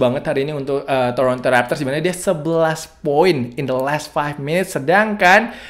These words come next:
eh, Brooklyn Nets itu hanya sepuluh poin. Tadi kalau gue dapet statistiknya dari, eh, timnya Toronto Raptors seperti itu, dan dia juga tadi beberapa assist terakhir-terakhir itu kepada, eh, Pascal Siakam. He was on a mission menurut gue,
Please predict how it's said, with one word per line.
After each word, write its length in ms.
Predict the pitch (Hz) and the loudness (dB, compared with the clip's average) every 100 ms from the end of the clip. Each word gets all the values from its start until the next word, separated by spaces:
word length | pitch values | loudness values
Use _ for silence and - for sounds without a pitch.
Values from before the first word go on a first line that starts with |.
| - - | -8 4
eh, 420 | 151 139 139 131 | 6 6 4 0
Brooklyn 400 | 131 156 175 165 | -2 -4 -2 -2
Nets 160 | 160 175 | -2 -4
itu 160 | 196 180 | -4 -4
hanya 400 | 156 151 156 165 | -4 -4 -4 -6
sepuluh 480 | - - - 143 139 | -8 -10 -4 -2 -2
poin. 240 | 147 135 110 | 0 0 0
Tadi 240 | 120 127 | -4 0
kalau 160 | 135 120 | 0 2
gue 160 | 147 | 0
dapet 300 | - 147 139 | 0 -2 -4
statistiknya 480 | 120 135 120 131 139 | -4 -6 -8 -6 -4
dari, 320 | 127 123 120 | -2 0 0
eh, 260 | 120 120 117 | 0 -2 -2
timnya 240 | - 123 120 | -4 -4 -4
Toronto 240 | 127 120 | -4 -4
Raptors 400 | 120 120 165 160 | -4 -4 -4 -8
seperti 400 | 147 131 135 123 | -8 -4 -4 -2
itu, 240 | 139 208 208 - - - | 4 4 4 -4 -6 6
dan 400 | 160 170 156 147 123 | 10 10 6 -2 -2
dia 80 | |
juga 160 | 160 165 | 0 0
tadi 160 | 147 151 | 0 -2
beberapa 400 | 127 123 117 113 | -2 -2 -4 -6
assist 320 | 113 151 160 | -8 -8 -6
terakhir-terakhir 500 | 110 117 120 113 120 | -4 -4 -4 -6 -6
itu 60 | 127 | -6
kepada, 200 | 120 120 110 | -6 -6 -8
eh, 320 | - 123 110 | -6 -4 -4
Pascal 320 | 117 - 123 | -6 -6 -8
Siakam. 400 | - 131 123 175 | -4 -2 0 0
He 80 | 294 | 2
was 160 | 453 453 | 0 0
on 80 | 214 | -2
a 80 | 151 | -2
mission 400 | 135 160 - 147 | -4 -4 -4 -4
menurut 160 | 139 | -4
gue, 100 | 127 | -2